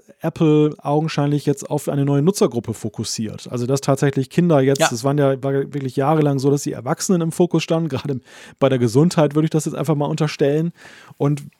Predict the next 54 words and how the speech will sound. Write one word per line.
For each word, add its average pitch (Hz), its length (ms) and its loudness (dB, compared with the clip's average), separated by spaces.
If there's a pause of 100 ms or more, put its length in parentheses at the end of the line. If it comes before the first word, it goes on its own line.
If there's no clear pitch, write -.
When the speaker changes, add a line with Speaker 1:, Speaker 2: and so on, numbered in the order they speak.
(120)
Speaker 2:
Ja, 117 220 -10
Speaker 1:
wenn 135 100 4
sie 156 60 2
Speaker 2:
absolut. 139 120 2
Speaker 1:
jetzt 147 240 2
dann 147 140 0
in 147 100 -2
die 127 100 -2
Richtung 156 280 0
gehen, 143 220 0
dass 139 160 0
sie 131 100 -2
jetzt 135 240 0
die 123 80 -2
Sportkomponenten 147 1120 0
so 131 160 0
aufbohren, 151 720 2
dass 139 140 -2
die 135 100 -6
für 123 140 -4
Kinder 185 400 2
auch 165 100 0
besser 170 260 0
nutzbar 156 400 -2
sind, 160 280 0 (540)
dann, 143 320 0
äh, 139 280 2
zeigen 151 300 2
sie 151 100 2
ja 143 80 4
klar 143 420 0
auf, 143 380 2 (320)
dass 135 160 -2
sie 156 220 -2 (500)
A, 139 260 0
eine 170 140 4
Marktsättigung 170 960 0
jetzt - 420 -4
langsam 160 420 0
sehen 165 420 2
bei 139 120 4
den 135 120 0
Erwachsenen, 170 800 -2
also 123 260 0
dass 123 180 0
sie 127 100 0
schon 139 260 2
so 139 180 2
viel 139 160 0
Marktanteil 131 600 0
da 113 200 -2
haben, 139 380 4
dass, 131 300 2
dass, - 320 -2